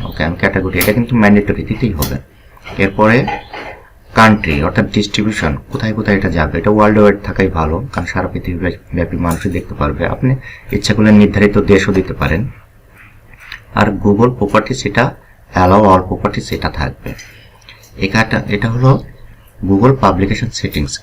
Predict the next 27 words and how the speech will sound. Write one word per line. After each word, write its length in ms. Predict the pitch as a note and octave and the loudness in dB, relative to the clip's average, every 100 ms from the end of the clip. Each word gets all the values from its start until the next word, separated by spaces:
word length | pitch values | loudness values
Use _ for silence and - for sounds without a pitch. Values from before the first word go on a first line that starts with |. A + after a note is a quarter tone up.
| G#2 | -6
এরপরে 300 | A2 - C3+ B2+ | -4 2 2 2
যেটা 160 | - A#2 | 0 -4
করতে 180 | G2+ - F#2 | -4 -4 -4
হবে 140 | F2 E2+ | -2 -4
আপনাকে 260 | E2+ F2 G2+ G2+ | -4 -4 -4 -2
যে 60 | G2+ - | -4 0
অ্যাড 220 | G2+ F#2 E2 | 2 2 0
লোগো, 220 | D#2 C2+ B1+ - E2+ | -2 -4 -10 -10 -8
দেখুন 180 | F#2 F#2 | -4 -4
আরেকটা 220 | F#2 - E2+ | -4 -2 -4
অপশন 200 | - - D2+ | -4 -6 -6
আছে 140 | C#2+ - | -6 -6
অ্যাড 180 | E2+ E2+ D#2+ | -4 -4 -4
লোগো, 220 | D2 D#2+ - - - - - - - | -6 -6 -10 -14 -20 -20 -20 -14 -4
এখান 160 | G#2 B2 C3+ | 0 0 0
থেকে 160 | C3 C#3 | 0 0
আপনাকে 260 | G#2 G#2+ - - - - F#2 | 0 -4 -4 -6 -8 -6 0
লোগোগুলো 340 | F#2 F2+ G#2 A#2+ | 0 0 -2 0
অ্যাড 140 | F#2+ - | -2 -2
করে 120 | E2+ C#2+ | -4 -4
দিতে 140 | - C#2 | -6 -8
হবে। 160 | C2 - - - - - - - - - - - - - - - - - - - - - - - - - - _ _ _ - - _ - | -8 -12 -14 -20 -20 -20 -20 -20 -20 -20 -20 -20 -20 -20 -20 -20 -20 -20 -20 -20 -20 -20 -20 -20 -20 -20 -20 _ _ _ -20 -20 _ -16
সরি, 200 | - D2+ - - | -8 -8 -8 -6
এটা 160 | - G2+ G2+ - - - - - | 0 0 0 -4 -10 -20 -12 -6
সেভ 160 | - - | -6 -4
করে 120 | - C#2 | -4 -4
দিতে 160 | - | -8